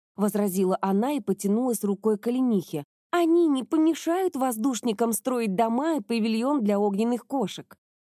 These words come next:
Попытка погладить ни к чему хорошему не привела. Животное издало предупреждающий звук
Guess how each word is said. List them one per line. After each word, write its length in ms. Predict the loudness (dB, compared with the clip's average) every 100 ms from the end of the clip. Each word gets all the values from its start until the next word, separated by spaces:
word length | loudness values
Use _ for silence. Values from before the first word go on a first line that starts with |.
| _
Попытка 480 | -6 -4 -2 -2 -4
погладить 760 | 0 0 0 0 -2 -4 -6 _
ни 280 | -2 0 0
к 60 | -2
чему 280 | -2 0 0
хорошему 500 | 0 -2 -2 0 0
не 120 | 0
привела. 520 | 0 0 0 -2 -10 _ _
Животное 640 | -2 0 0 0 0 0 0
издало 600 | 0 -2 2 0 2 0
предупреждающий 920 | 0 -2 -2 -2 0 0 0 -2 -2
звук 360 | 0 0 -2